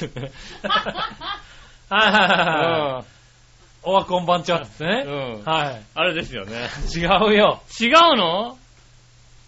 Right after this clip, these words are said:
Speaker 2: 違うよ、多分。
Speaker 1: 否定が多いよ、今日は。そうだ、そうだっていつも言ってくるじゃないかよ。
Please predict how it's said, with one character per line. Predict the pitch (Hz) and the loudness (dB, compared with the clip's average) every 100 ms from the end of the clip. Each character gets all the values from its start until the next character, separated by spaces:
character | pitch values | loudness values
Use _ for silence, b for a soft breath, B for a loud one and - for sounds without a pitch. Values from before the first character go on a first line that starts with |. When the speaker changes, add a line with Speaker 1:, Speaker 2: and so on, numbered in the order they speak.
| - 160 | -16 -8
Speaker 2:
違 | |
う | 170 214 208 | -2 0 2
よ、 | 175 | 0
多 | 156 139 | -2 -4
分。 | 117 101 - | -6 -14 -18
Speaker 1:
否 | - - | -20 -14
定 | 302 294 294 | -8 -4 -4
が | 277 269 | -2 0
多 | 311 339 294 | 0 0 0
い | 240 | 0
よ、 | 202 | -2
今 | 196 | -4
日 | 190 | -4
は。 | 170 160 143 131 120 120 131 156 170 | -4 -2 -4 -6 -8 -12 -16 -18 -12
そ | 262 320 | -4 -2
う | 254 | 0
だ、 | 208 | 0
そ | 240 294 | -2 -4
う | 240 | -4
だ | |
っ | 190 | -6
て | - | -6
い | 269 | -10
つ | 339 | -8
も | 208 | -8
言 | 214 | -8
っ | |
て | - 370 | -6 0
く | |
る | 480 453 | 4 4
じ | |
ゃ | 285 | 4
な | 220 | 2
い | 180 | 0
か | 165 | -4
よ。 | 151 139 127 123 | -6 -6 -8 -12